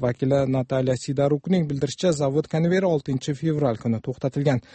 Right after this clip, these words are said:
Davom etayotgan moliyaviy va iqtisodiy buhron tufayli Avtovaz tomonidan ishlab chiqarilayotgan mashinalarga talab keskin tushib ketdi. Ma'lum bo'lishicha, yaqinlargacha oyda kamida ellik ming dona mashina sotib kelgan shirkat yanvar oyida yigirma to'qqiz ming ta mashina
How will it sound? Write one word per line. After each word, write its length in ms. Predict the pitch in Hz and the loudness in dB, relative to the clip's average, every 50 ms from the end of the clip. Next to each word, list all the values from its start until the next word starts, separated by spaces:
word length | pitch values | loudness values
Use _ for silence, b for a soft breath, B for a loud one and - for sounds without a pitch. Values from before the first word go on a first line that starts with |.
| B B B B 175 | B B B B 2
Davom 220 | 190 196 190 180 160 | 4 4 4 2 0
etayotgan 340 | - 151 139 - 147 139 | 0 -2 -4 -2 -4 -2
moliyaviy 480 | 139 135 131 123 123 123 123 147 147 139 135 | -2 -2 -2 -2 -2 -4 -2 -4 -4 -2 -2
va 100 | 127 120 | -4 -6
iqtisodiy 320 | - - 131 123 120 127 127 135 | -6 -6 -6 -4 -4 -2 -4 -4
buhron 260 | 123 - 143 131 123 - | -4 0 0 -2 -2 -2
tufayli 260 | - 127 127 131 151 | -2 -2 0 2 2
Avtovaz 560 | 147 135 - - 123 120 123 139 147 147 - - | 0 0 -2 -4 -4 0 2 2 2 2 0 -2
tomonidan 340 | 156 147 139 123 127 143 143 | -2 0 2 2 2 0 0
ishlab 180 | - - 143 - - | -2 -2 -4 -4 -2
chiqarilayotgan 520 | - 143 131 131 127 - - 156 160 165 165 | -4 -2 0 0 0 2 2 0 2 2 2
mashinalarga 600 | 151 - - 170 147 139 127 123 117 117 123 120 - | 0 0 0 0 0 2 2 0 0 -2 -4 -4 -4
talab 240 | 139 131 123 110 - - - | -2 0 0 -2 -2 -4 -2
keskin 400 | 135 123 - - - 117 110 - | -2 -2 -2 -2 -2 -2 -2 -2
tushib 160 | - - - - | -6 -14 -4 -2
ketdi. 260 | 135 123 - - 123 - B B B B B B - | -2 -2 0 -2 -4 -4 B B B B B B 4
Ma'lum 200 | 196 190 190 185 180 | 4 4 4 4 2
bo'lishicha, 420 | 185 170 151 - - - 185 180 170 156 | 0 -2 -2 -6 -4 -2 0 2 2 0
yaqinlargacha 1120 | 147 - - 147 139 135 135 135 127 131 139 131 127 120 - - 156 151 156 160 151 131 - _ _ _ - 143 139 | 0 -2 -6 -4 -2 -2 -2 -2 -2 -2 0 0 0 -2 -2 -2 0 2 2 2 0 -2 -4 _ _ _ -2 0 2
oyda 240 | 135 135 131 151 143 - | 2 2 2 0 -2 -2
kamida 320 | 151 139 135 135 143 139 - 170 | -2 -2 0 0 0 -2 -2 -2
ellik 220 | 170 175 190 180 175 | 0 0 0 2 2
ming 180 | 175 170 160 147 156 | 2 2 2 2 2
dona 240 | 147 143 139 131 131 | 2 2 0 0 -2
mashina 280 | 127 - - 147 135 131 | -4 -4 -4 -4 -4 -2
sotib 320 | - 139 135 127 - - - 139 | -2 -2 -4 -4 -4 -6 -6 -4
kelgan 240 | 127 135 131 123 - | -2 0 -2 -2 -2
shirkat 360 | - 127 - - 165 190 185 165 | -4 -8 0 2 2 2 2 0
yanvar 400 | 151 139 131 123 123 127 117 117 | 0 0 0 0 0 0 0 0
oyida 160 | 120 131 175 | 0 0 0
yigirma 400 | 175 151 135 160 143 143 143 135 | 0 0 -2 -2 0 0 -2 -2
to'qqiz 400 | - 147 139 - _ 202 185 185 | -4 -8 -10 -4 _ -2 0 2
ming 160 | 185 165 139 | 2 2 2
ta 160 | - 165 160 | 2 0 2
mashina 340 | 165 160 143 - 147 131 | 2 0 0 0 0 0